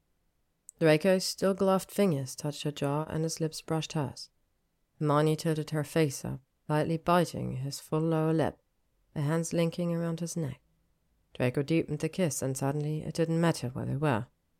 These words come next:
He could be in the Great Hall or Theo's bloody bedroom. All that mattered was Draco's mouth on hers and the feel of warm leather on her skin. Draco's hand left her face to grasp her hips,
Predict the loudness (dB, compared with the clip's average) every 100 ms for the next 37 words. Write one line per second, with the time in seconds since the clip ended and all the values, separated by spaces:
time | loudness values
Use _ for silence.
0 | _ -6 -4 0 4 4 6 4 4 6
1 | 6 6 -2 -6 -4 0 0 0 0 2
2 | 4 4 4 -2 -8 _ _ _ _ _
3 | _ _ 0 2 4 2 4 2 0 -6
4 | -6 -4 2 2 2 -4 0 2 0 -4
5 | -2 2 2 2 0 -2 -10 -6 -4 -4
6 | -6 0 2 2 -2 -2 0 2 2 2
7 | 0 -4 -6 -4 -4 -6 -4 -4 -6 -14
8 | _ _ _ _ _ _ _ _ _ _
9 | 4 4 4 2 2 2 0 -2 -2 -2
10 | -4 -4 -2 0 -2 -6 -12 -14 -10 -4
11 | 0 0 -2 -8 -4 -2 0 0 -2